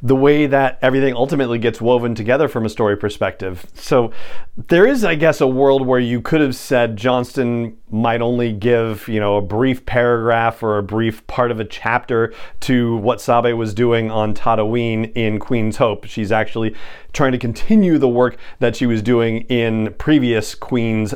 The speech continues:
novel storytelling, and ultimately gets called by Padme to come help out with the situation. But instead, what Johnston does is she gives Sabe her own whole story. She really develops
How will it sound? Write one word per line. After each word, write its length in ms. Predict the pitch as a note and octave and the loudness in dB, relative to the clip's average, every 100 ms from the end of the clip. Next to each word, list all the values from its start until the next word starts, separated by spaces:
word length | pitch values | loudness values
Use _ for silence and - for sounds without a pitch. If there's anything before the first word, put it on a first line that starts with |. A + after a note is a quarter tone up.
| - | -4
novel 400 | G#2+ G#2+ G#2 G2 | -2 0 0 -4
storytelling, 720 | - G#2+ G2+ - G2 G2+ A2 - - - - | -2 0 0 -2 -2 -2 -4 -8 -10 -6 0
and 600 | C#3+ C3+ C3 C3 A#2+ - - | 2 4 2 0 -2 -6 -2
ultimately 420 | C3+ B2+ C3 A#2+ A#2 | -2 0 0 0 0
gets 200 | A#2 - | -2 -4
called 460 | - A2 A2+ G#2+ G#2+ F#2+ | -2 0 0 -4 -8 -6
by 200 | F#2 A2+ | -2 -2
Padme 400 | B2 A2 A2 G#2+ | 2 0 0 -4
to 340 | G2+ G#2+ G2+ | -2 -2 0
come 240 | - G#2+ G2+ | -2 -2 -2
help 260 | A2+ G#2+ | -2 2
out 260 | D3+ D#3+ D#3 - - - | 4 2 0 -12 -14 -2
with 240 | C3+ D3+ | 2 2
the 80 | D#3+ | 0
situation. 760 | D3+ D#3 D#3 D3 D3 D3+ D3+ D3+ - - - - | -2 -2 2 2 2 0 -2 -4 -10 -14 -14 -6
But 360 | - C#3 C#3 - - | 2 2 2 -8 -4
instead, 600 | D#3 C#3+ - - C4+ A3 | 0 0 -2 -2 0 0
what 160 | D#3 C#3 | 0 0
Johnston 380 | F3+ G#3 E3+ C#3 | 2 0 0 0
does 240 | A#2+ B2+ | 0 0
is 180 | C3 - | -4 -6
she 220 | F#3+ G#3+ | -4 -4
gives 400 | C#3 D3+ D3+ C#3+ | -2 0 2 0
Sabe 640 | - D3+ C#3 C#3 C3 B2+ | -4 0 2 2 2 2
her 400 | C3+ C3 B2 - - | 2 2 2 0 0
own 380 | C#3+ C#3+ C#3+ | 2 4 2
whole 580 | C#3 - C3+ C3+ C3+ C3 | 0 0 2 4 2 0
story. 720 | - - - E3+ G3 F#2 E2+ F2 | -6 -12 -2 0 0 -2 -8 -10
She 280 | - C#3+ | -4 0
really 400 | C3+ A2+ D3 E3 | 0 2 2 2
develops 540 | C#3 A#2+ A#2+ C3+ C3 | 2 0 2 2 0